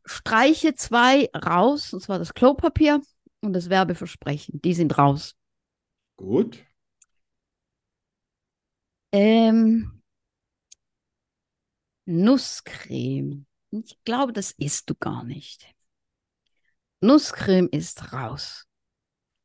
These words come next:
Speaker 1: Muster, das traue ich dir total zu und das mache ich auch.
Speaker 2: Ich weiß.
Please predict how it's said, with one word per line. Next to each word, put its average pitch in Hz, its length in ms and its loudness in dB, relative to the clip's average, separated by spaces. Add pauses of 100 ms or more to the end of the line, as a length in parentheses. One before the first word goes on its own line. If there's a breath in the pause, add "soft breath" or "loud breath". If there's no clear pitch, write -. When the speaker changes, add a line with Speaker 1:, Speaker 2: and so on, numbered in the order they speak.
(1600)
Speaker 1:
Muster, 226 920 4 (840)
das 226 240 -4
traue 262 320 -2
ich 277 80 -6
dir 269 160 -8
total 277 600 -8
zu - 180 -8
und 339 120 -2
das 277 140 -10
mache 285 240 -4
ich - 200 -8
auch. 156 400 -6 (1300)
Speaker 2:
Ich - 300 -20
weiß. 85 460 -20